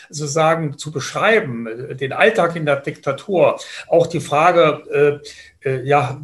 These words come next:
wie sind die Menschen herausgefordert, ihren eigenen Weg zwischen Anpassung und Widerspruch zu finden, äh, das ist, denke ich, was wir mit Hilfe der Stasi-Akten, aber auch hil-, mit Hilfe von Zeitzeugen gut vermitteln können.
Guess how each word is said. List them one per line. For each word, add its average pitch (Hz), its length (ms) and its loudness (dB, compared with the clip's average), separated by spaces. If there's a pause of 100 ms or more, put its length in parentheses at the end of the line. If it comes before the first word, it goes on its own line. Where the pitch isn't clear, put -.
wie 175 240 -4
sind 175 160 -4
die 151 100 0
Menschen 180 320 0
herausgefordert, 143 1000 0
ihren 190 320 0
eigenen 170 480 -2
Weg 180 400 -4
zwischen 151 240 -8
Anpassung 175 580 -4
und 143 160 -4
Widerspruch 180 460 -4
zu 135 160 -6
finden, 127 400 -10 (260)
äh, 135 180 -2
das 175 220 2
ist, 175 180 -8
denke 175 220 -4
ich, 160 160 -8
was 143 160 -4
wir 123 100 -4
mit 143 140 -2
Hilfe 175 300 -2
der 135 160 0
Stasi-Akten, - 680 -2
aber 151 220 -2
auch 147 220 0
hil-, 180 180 -2 (200)
mit 127 100 -4
Hilfe 160 260 -2
von 143 240 -2
Zeitzeugen 151 600 -2
gut 156 200 -10
vermitteln 139 380 -6
können. - 220 -16